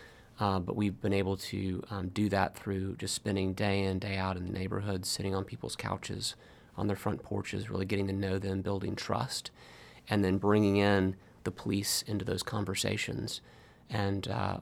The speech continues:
would say one of the really amazing benefits that occurs when you begin to educate men and women about their rights and mobilize and equip them to tackle, uh, these drug houses kind of one by one on their street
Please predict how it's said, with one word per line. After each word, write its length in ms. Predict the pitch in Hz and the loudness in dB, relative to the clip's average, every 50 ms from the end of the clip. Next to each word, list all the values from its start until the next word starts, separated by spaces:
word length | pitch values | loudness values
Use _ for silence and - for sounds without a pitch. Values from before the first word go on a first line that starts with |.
| - | -4
would 220 | 120 113 104 98 - | -2 0 0 0 0
say 220 | - - 104 104 | 2 2 4 4
one 220 | 98 92 101 101 | 4 4 4 4
of 80 | 101 90 | 4 2
the 80 | 101 92 | 0 0
really 360 | 95 98 98 98 95 95 95 | 2 2 2 2 2 0 0
amazing 640 | 95 98 95 98 95 98 92 92 113 117 117 113 101 - - - - - - - - | 0 2 2 4 4 2 2 0 -2 -4 -6 -8 -10 -12 -18 -20 -20 -20 -20 0 6
benefits 540 | - 120 123 123 117 - - 92 90 - - | 8 8 8 8 6 4 -2 -4 -2 -4 -4
that 160 | - 101 95 - - - | -2 -2 -4 -4 -6 -10
occurs 640 | - - - - 185 175 113 90 82 92 92 - - | -8 -4 2 6 8 8 8 8 6 4 0 0 0
when 160 | 107 101 98 | 2 2 4
you 220 | 95 95 92 95 92 | 4 4 4 2 0
begin 340 | - 92 98 104 101 98 | 0 0 2 2 4 4
to 220 | 90 92 92 92 - - - - - - - - - | 4 2 2 2 0 -4 -12 -20 -20 -20 -16 -6 0
educate 480 | 117 117 117 113 113 - 113 110 92 | 2 4 4 4 2 2 2 2 4
men 100 | 107 104 | 4 4
and 100 | 98 95 | 4 4
women 180 | 98 95 98 92 | 4 4 2 2
about 180 | 90 98 95 - | 2 0 0 0
their 140 | 98 95 | 0 0
rights 400 | 95 98 98 95 92 - - - | 0 0 0 0 -2 -2 -4 -6
and 120 | 101 101 101 | -4 -2 2
mobilize 480 | 101 104 117 127 120 117 110 107 104 | 4 6 6 8 10 10 10 8 8
and 100 | 98 95 | 4 2
equip 360 | 92 92 - - 117 110 - - | 2 0 0 2 0 0 2 0
them 340 | - 104 101 95 95 95 95 - - - - - - - - - | -2 0 2 2 0 0 -2 -6 -16 -20 -20 -20 -20 -18 -8 -6
to 100 | - 110 | -4 -2
tackle, 800 | - - - - 113 110 113 113 - 104 95 92 90 90 90 - - - - - - - - | -2 2 6 8 10 10 10 8 6 4 4 4 4 2 -2 -8 -18 -20 -20 -20 -18 -10 -4
uh, 400 | 117 107 98 98 95 95 92 - - - - - - - - - | 0 0 0 2 0 0 -2 -2 -6 -10 -14 -20 -20 -20 -6 -2
these 160 | - 104 95 | 0 0 0
drug 280 | 98 - 107 101 104 98 | 2 6 6 6 6 6
houses 420 | 101 101 98 98 95 98 95 95 | 4 2 2 0 0 -2 -2 -4
kind 160 | - - 104 98 | -2 -2 -2 0
of 60 | 92 | 2
one 220 | 92 101 104 104 | 4 4 4 6
by 160 | 101 95 95 | 6 6 6
one 240 | 92 90 98 104 101 | 6 6 6 6 6
on 80 | 95 95 | 6 4
their 120 | 92 90 92 | 2 0 -2
street 480 | - - - 104 104 98 95 - - | -4 -4 -2 -2 0 0 0 -2 -4